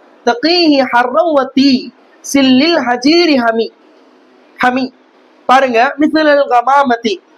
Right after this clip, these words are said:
அந்த மரங்கள் வந்தது எப்படி இருந்தது தெரியுமா? மித்தலல் கமாமதி, மேகத்தை போன்று இருந்தது. அண்ணா, எங்கெல்லாம், அண்ணா அப்படின்னா எங்கெல்லாம், சார,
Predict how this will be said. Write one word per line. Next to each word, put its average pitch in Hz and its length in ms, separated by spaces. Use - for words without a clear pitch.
அந்த 220 560
மரங்கள் 311 380
வந்தது 254 520
எப்படி 302 300
இருந்தது 262 380
தெரியுமா? 233 360
மித்தலல் 294 400
கமாமதி, 220 800
மேகத்தை 302 640
போன்று 285 280
இருந்தது. 226 400
அண்ணா, 262 680
எங்கெல்லாம், 247 800
அண்ணா 269 440
அப்படின்னா 269 260
எங்கெல்லாம், 247 560
சார, 285 680